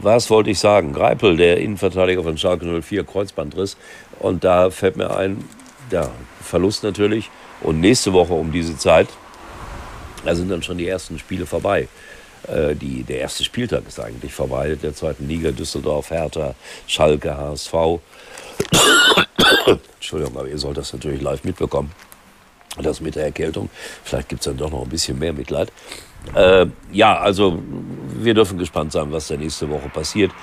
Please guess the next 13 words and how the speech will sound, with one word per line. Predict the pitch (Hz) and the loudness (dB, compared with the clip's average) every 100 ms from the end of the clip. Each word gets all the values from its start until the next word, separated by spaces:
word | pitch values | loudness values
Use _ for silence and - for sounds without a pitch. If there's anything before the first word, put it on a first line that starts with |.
| - - | -20 -18
Für | - 95 | -6 -4
Schalke | - 67 69 78 76 - | -2 -4 -6 -6 -8 -6
ein | 107 117 120 - - - | 0 2 0 -6 -16 -6
Rückschlag. | 120 98 92 120 170 - 104 69 60 - - - - - - - - | -2 0 4 4 4 4 4 4 0 -10 -20 -20 -20 -18 -20 -20 -4
Aber | - 76 67 | 0 2 0
wen | 73 78 | -4 -6
interessiert | 76 80 85 76 | -10 -10 -8 -4
das | 80 - | -4 -6
schon | 69 67 | -8 -10
in | 73 | -10
Kaiserslautern | 80 69 65 85 92 65 62 | -8 -8 -6 -6 -4 -6 -8
zum | 65 | -10
Beispiel, | 64 64 - - | -8 -8 -8 -8